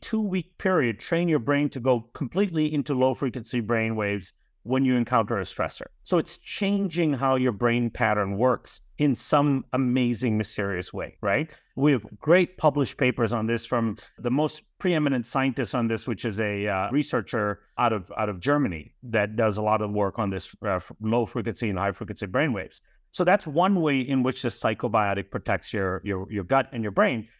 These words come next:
And keep in mind, this is a natural organism that nature has created and is part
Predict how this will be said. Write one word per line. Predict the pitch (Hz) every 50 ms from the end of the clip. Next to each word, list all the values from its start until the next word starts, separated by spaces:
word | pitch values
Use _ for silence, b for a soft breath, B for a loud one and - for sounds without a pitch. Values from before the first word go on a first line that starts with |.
| b -
And | 143 -
keep | - 214 -
in | 196 180
mind, | 185 208 226 190 147
this | 156 165 -
is | 190 165 185
a | 185
natural | 160 131 120 104 104 117 123 - - - 165 160 156 143 - -
organism | 147 165 190 185 170 147 123 98 113 110 107 120
that | 120 120 104 104
nature | 117 113 123 147 160 - - - 135 123
has | 117 -
created | - - - 135 131 147 180 196 160 113 101 110 113 - b b b b b b
and | 139 147
is | 156 139 - -
part | _ _ _ - 156 165 180 170